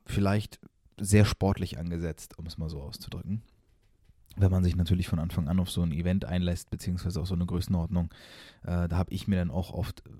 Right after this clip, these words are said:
darf ich mir oft die Frage stellen, inwieweit ist das umsetzbar, realisierbar, beziehungsweise mittlerweile ist es nicht mehr die Frage, was war am Anfang oft die Frage. So. Und jetzt ist es so, dass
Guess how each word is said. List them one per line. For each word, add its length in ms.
darf 220
ich 120
mir 100
oft 180
die 60
Frage 320
stellen, 480
inwieweit 520
ist 220
das 320
umsetzbar, 600
realisierbar, 680
beziehungsweise 640
mittlerweile 380
ist 80
es 60
nicht 120
mehr 120
die 80
Frage, 320
was 160
war 80
am 100
Anfang 280
oft 180
die 60
Frage. 320
So. 220
Und 520
jetzt 320
ist 140
es 180
so, 420
dass 480